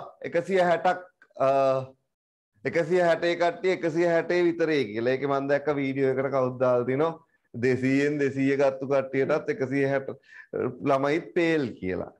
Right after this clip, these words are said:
ඉතින් අර මේ මිනිස්සුන්ට මොලේ නෑ. මම කියන්නේ මේ කොරියාවේ භාෂාවේ නිර්මාතෘවරය ඇවිල්ලා ඉගැන්නුවත් ළමයි උනන්දු, ළමයාට උනන්දුවක් නැත්තම් පේල් වෙනවා.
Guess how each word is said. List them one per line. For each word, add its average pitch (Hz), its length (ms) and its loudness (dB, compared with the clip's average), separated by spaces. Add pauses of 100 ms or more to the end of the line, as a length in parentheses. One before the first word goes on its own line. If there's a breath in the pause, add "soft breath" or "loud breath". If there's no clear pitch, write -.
(100)
ඉතින් 196 220 -2
අර 196 100 2
මේ 190 200 2
මිනිස්සුන්ට 196 480 -2
මොලේ 190 260 0
නෑ. 208 140 2
මම 180 240 0
කියන්නේ 196 380 0
මේ 196 160 0 (840 loud breath)
කොරියාවේ 196 600 4
භාෂාවේ 196 500 2
නිර්මාතෘවරය 208 880 0
ඇවිල්ලා 214 340 2
ඉගැන්නුවත් 214 600 2 (1040)
ළමයි 202 380 2 (260)
උනන්දු, 196 480 2
ළමයාට 196 440 2
උනන්දුවක් 208 500 -2
නැත්තම් 214 360 -2
පේල් 233 300 4
වෙනවා. 127 280 -2